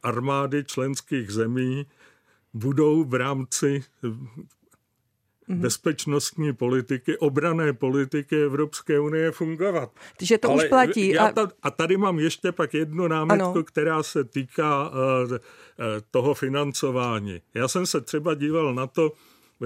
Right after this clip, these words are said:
Speaker 1: jak velký máme rozpočet my a srovnával jsem ho, v-, rozpočet na obranu my a srovnával jsem ho s rozpočtem na obranu, eh,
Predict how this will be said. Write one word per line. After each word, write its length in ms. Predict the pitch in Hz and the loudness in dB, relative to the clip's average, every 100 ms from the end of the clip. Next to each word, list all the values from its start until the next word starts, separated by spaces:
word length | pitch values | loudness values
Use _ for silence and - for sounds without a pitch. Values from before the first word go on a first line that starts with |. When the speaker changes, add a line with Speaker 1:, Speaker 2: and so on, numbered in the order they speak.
| 123 139 | -8 -4
Speaker 1:
jak 240 | 127 113 | -4 -2
velký 360 | 131 156 196 165 | 0 0 0 -2
máme 300 | 147 151 151 | -2 0 0
rozpočet 640 | 143 - 175 - 123 - | 0 -2 -4 -2 -6 -2
my 120 | 131 | -2
a 100 | 135 | 0
srovnával 640 | - 131 127 139 143 139 131 | -2 -2 -2 -2 -2 -2 -2
jsem 280 | - 135 | -2 -4
ho, 220 | 123 127 120 - - | -2 -4 -6 -10 -20
v-, 240 | 113 110 151 | -12 -4 -4
rozpočet 560 | 147 - 170 - - | -4 -2 -2 -2 -4
na 80 | 127 | -2
obranu 460 | 135 131 143 139 107 | -2 -2 -2 -2 -2
my 300 | 113 123 143 - _ - | -2 -2 -4 -10 _ -12
a 120 | 117 | -10
srovnával 680 | - 131 143 165 160 156 | -4 -2 -2 -2 0 0
jsem 220 | 151 151 139 | -2 -4 -4
ho 120 | 139 | -4
s 40 | |
rozpočtem 640 | 135 135 - 170 156 - 117 | -4 -6 -8 -8 -8 -6 -4
na 80 | 117 | -4
obranu, 540 | 127 143 139 135 139 - _ _ _ _ | -2 -2 -2 -2 -4 -6 _ _ _ _
eh, 60 | - | -6